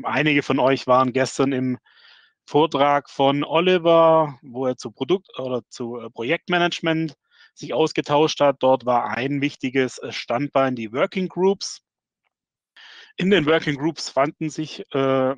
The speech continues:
hauptsächlich Freiwillige zusammen, um gemeinsam an einem, ähm, definierten Ziel, äh, oder an ein, zu einem Ziel hinzuarbeiten. Ob es definiert ist, äh, wird wahrscheinlich in den meisten Fällen erst im Laufe des,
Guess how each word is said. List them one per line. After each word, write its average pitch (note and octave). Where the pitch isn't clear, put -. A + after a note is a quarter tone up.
hauptsächlich E3+
Freiwillige D#3+
zusammen, C#3+
um E3
gemeinsam C#3
an C#3
einem, C3+
ähm, A#2+
definierten C#3
Ziel, F3+
äh, D3+
oder B2+
an B2+
ein, A#2
zu -
einem C3
Ziel D3+
hinzuarbeiten. D#3+
Ob B2+
es C3
definiert C#3+
ist, D#3
äh, D3
wird D3
wahrscheinlich D3
in D#3
den C3
meisten C#3+
Fällen C#3
erst -
im C3+
Laufe C#3
des, -